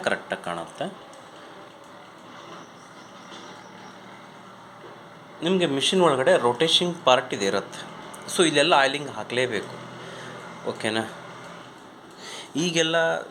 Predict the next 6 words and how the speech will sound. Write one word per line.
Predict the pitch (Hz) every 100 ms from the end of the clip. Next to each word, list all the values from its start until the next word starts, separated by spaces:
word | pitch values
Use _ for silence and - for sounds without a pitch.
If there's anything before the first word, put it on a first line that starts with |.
| 117
ದೊಡ್ಡ | 127 135
ದೊಡ್ಡ | 151 147
ಮಿಷಿನ್ಸ್, | 139 147 139 - 131
ಇಂಡಸ್ಟ್ರಿಯಲ್ | 123 127 - 135 131
ಮಿಷಿನ್ಸ್ | 127 135 123 107
ಬಂದಿರೋದ್ರಿಂದ | 107 120 110 90 87